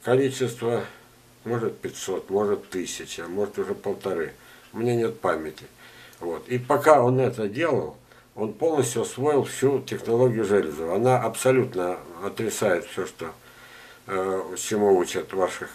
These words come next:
академиях. И поэтому, вот,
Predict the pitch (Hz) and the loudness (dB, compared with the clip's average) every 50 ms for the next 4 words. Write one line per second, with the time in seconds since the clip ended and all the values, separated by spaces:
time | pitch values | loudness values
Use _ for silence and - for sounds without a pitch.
0 | - - 107 131 147 170 170 165 151 131 123 - - - - - - - - - | -8 -4 -2 0 2 2 2 2 0 -2 -4 -6 -14 -20 -20 -20 -20 -20 -20 -20
1 | - - - - 98 92 87 98 123 147 156 156 160 151 147 147 143 131 123 - | -18 -18 -14 -6 -2 0 4 4 4 4 4 2 0 0 0 0 -2 -2 -4 -10
2 | - - - - - - - - - - - - - - _ - - - - - | -18 -20 -20 -20 -20 -20 -20 -20 -20 -20 -20 -20 -20 -20 _ -20 -20 -20 -20 -20
3 | - - - - - - 104 101 110 117 113 104 101 98 - - | -20 -20 -20 -20 -16 -10 -6 -2 2 4 4 4 2 0 -2 -8